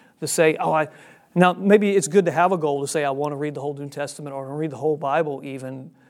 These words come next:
by whatever time." But most of the time, we're gonna get the most out of it by digesting it in smaller,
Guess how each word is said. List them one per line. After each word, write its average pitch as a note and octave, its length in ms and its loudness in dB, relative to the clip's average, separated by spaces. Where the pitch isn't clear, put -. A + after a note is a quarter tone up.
by C3 560 -2
whatever C#3 360 -2
time." B2+ 520 -6
But D#3+ 140 -4
most A3 240 0
of - 60 -10
the F#3+ 80 -2
time, F3 280 -2
we're D#3 100 -4
gonna D3+ 180 0
get D#3 180 -4
the D#3 80 -8
most D#3+ 340 -4
out C3+ 180 -4
of C3 180 -6
it - 260 -12
by C#3 140 -4
digesting C#3+ 600 -4
it C3 100 -2
in A#2+ 100 -8
smaller, B2 720 -6